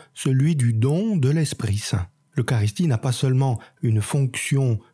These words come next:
de nourrir, une fonction nutritive de l'Église,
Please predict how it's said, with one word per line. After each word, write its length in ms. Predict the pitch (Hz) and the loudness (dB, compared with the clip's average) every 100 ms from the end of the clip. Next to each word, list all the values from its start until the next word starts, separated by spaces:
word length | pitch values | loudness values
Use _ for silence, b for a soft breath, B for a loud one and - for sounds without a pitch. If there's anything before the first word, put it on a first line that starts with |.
| - | -6
de 220 | 120 104 104 | -2 0 0
nourrir, 840 | 110 123 123 139 240 262 226 - | 2 2 2 2 0 0 -4 -6
une 120 | 127 104 | -2 0
fonction 480 | 120 113 - 113 | 0 -2 0 0
nutritive 800 | 107 139 151 156 139 202 262 262 | 2 2 0 -4 -2 0 0 0
de 100 | 135 | 0
l'Église, 600 | 120 113 107 135 180 220 | 0 0 2 2 2 -2